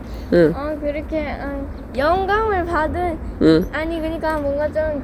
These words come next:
Speaker 2: 길어야지 책도 길어지는데 십이 년.
Speaker 1: 아니, 책 안 길어도 돼.
Speaker 2: 아니, 그러니까 내 말은 그게 아니라, 아, 모르겠어.
Speaker 1: 글솜씨가 딸리면 그림을 그려봐.
Speaker 2: 난,
Speaker 1: 그림.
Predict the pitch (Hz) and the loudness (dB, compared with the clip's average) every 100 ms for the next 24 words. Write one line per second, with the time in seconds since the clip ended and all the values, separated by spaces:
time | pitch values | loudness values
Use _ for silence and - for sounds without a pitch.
0 | - - 240 277 359 403 427 392 311 294 | -8 -4 0 2 2 2 2 0 0 -4
1 | - 440 302 277 - 247 302 370 339 330 | -6 -6 -4 -4 -6 -6 -4 -4 -4 -4
2 | 269 254 294 339 370 359 302 - - - | -4 -4 -6 -6 -4 -4 -6 -8 -10 -2
3 | - 247 320 508 202 208 240 440 494 269 | 8 10 10 10 12 10 10 8 8 10
4 | 196 220 254 180 156 170 - 330 381 415 | 12 12 12 10 4 -2 -10 -8 -8 -8
5 | 330 277 269 320 359 330 311 262 - - | -8 -6 -6 -6 -10 -10 -12 -12 -10 -6
6 | 277 294 330 311 269 233 240 277 294 294 | -6 -6 -6 -6 -6 -8 -6 -6 -4 -6
7 | 277 - - - 233 359 339 330 294 - | -8 -8 4 8 10 10 10 10 8 10
8 | 320 320 302 269 285 240 - 220 311 330 | 10 10 10 10 10 8 8 8 10 10
9 | 208 170 143 170 165 - - - - - | 8 8 6 4 0 -8 -14 -16 -16 -16
10 | - - - - - - - - - - | -16 -16 -18 -18 -16 -16 -14 -14 -12 -12
11 | - - - 262 285 320 262 | -12 -12 0 10 12 12 10